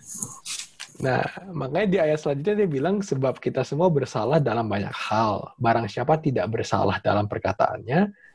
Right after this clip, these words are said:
ia adalah orang sempurna yang dapat juga mengendalikan seluruh tubuhnya."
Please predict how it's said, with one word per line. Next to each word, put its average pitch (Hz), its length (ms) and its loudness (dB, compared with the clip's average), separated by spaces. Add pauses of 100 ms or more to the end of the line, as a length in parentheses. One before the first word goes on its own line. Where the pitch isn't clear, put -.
(160)
ia 143 200 -2
adalah 180 280 0
orang 185 200 0
sempurna 190 760 0
yang 127 220 0
dapat 117 280 0
juga 117 280 0
mengendalikan 123 680 2
seluruh 120 400 0
tubuhnya." 120 600 -4